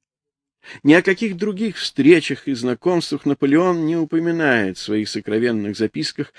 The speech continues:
в которых он является нам, подобно Ипполиту, гораздо более влюблённым в славу, чем в женщин.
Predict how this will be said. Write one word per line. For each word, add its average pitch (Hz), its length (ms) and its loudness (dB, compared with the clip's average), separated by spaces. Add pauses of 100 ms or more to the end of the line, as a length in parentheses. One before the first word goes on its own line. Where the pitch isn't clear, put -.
(140)
в - 80 -20
которых 156 360 2
он 156 80 4
является 135 600 4
нам, 135 220 2
подобно 135 420 6
Ипполиту, 139 540 0
гораздо 143 440 4
более 151 360 4
влюблённым 127 720 2
в - 40 -12
славу, 139 760 2
чем 104 320 -4
в 90 60 -8
женщин. 107 580 -4